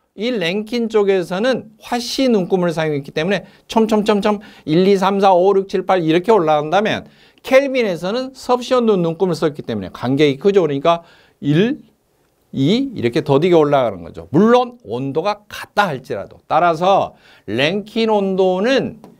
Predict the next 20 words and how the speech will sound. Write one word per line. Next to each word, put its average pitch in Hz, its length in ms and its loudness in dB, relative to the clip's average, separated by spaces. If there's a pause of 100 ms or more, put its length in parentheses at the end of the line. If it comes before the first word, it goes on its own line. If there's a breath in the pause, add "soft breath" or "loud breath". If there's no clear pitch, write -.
(460 soft breath)
켈빈 247 640 2
온도보다 185 800 2
눈금이 226 500 0
얼마나 170 460 2
촘촘하다? 208 720 -2 (160)
백 - 260 -14
등분과 135 640 0
백팔십 185 560 -6
등분. 143 340 -6
그래서 113 300 -2
켈빈 196 440 2
온도에 135 300 0
곱하기 151 760 0 (420 soft breath)
일점팔 180 1040 2
배 117 520 0 (120)
이렇게 190 420 0
하면은 185 460 -4 (380 loud breath)
환산이 190 640 -2
됩니다. 123 500 -4 (1200)
자, - 300 -16